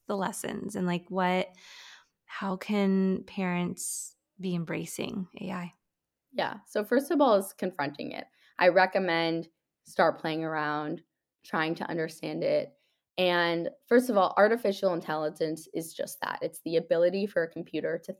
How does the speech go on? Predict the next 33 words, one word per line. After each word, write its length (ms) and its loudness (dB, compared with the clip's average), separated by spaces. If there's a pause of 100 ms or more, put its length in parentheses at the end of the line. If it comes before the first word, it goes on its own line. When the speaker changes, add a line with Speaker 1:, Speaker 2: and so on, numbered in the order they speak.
Speaker 2:
think 260 -4
and 160 -6
learn 300 -4
in 100 -8
a 80 0
way 400 -2
that 240 -6
resembles 480 -4
human 260 -6
logic. 400 -12 (520)
Um, 180 -2
one 140 2
of 40 0
my 120 2
favorite 340 2
analogies 960 -4 (400)
is, 520 0
let 120 -2
me 100 -2
tell 180 -2
a 60 -2
story. 560 6 (340)
There's 200 6
this 180 2
guy 200 4
named 200 2
Nigel, 560 2 (140)
and 120 -2
he 140 0
was 300 4 (100)
the 480 0
number 400 0
one 300 2